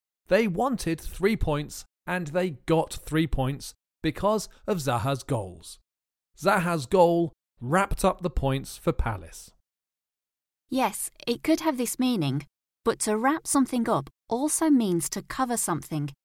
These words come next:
Speaker 2: in a material like paper. We wrap up presents.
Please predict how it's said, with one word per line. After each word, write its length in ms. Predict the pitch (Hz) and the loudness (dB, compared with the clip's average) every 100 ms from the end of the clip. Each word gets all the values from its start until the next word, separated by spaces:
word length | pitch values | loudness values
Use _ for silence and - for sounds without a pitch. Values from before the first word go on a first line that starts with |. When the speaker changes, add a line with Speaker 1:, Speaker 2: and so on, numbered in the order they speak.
| _ | _
Speaker 2:
in 120 | 214 | -2
a 40 | 220 | 0
material 560 | 233 - 294 294 285 | 0 -2 0 2 2
like 240 | 226 208 - | 2 0 0
paper. 500 | 247 240 175 139 139 _ _ _ _ | -6 -6 -4 -6 -6 _ _ _ _
We 140 | 233 262 | -2 2
wrap 260 | 294 302 | 2 0
up 160 | 277 - | -4 -4
presents. 600 | - 254 - 147 139 - | -2 -2 -2 -6 -6 -14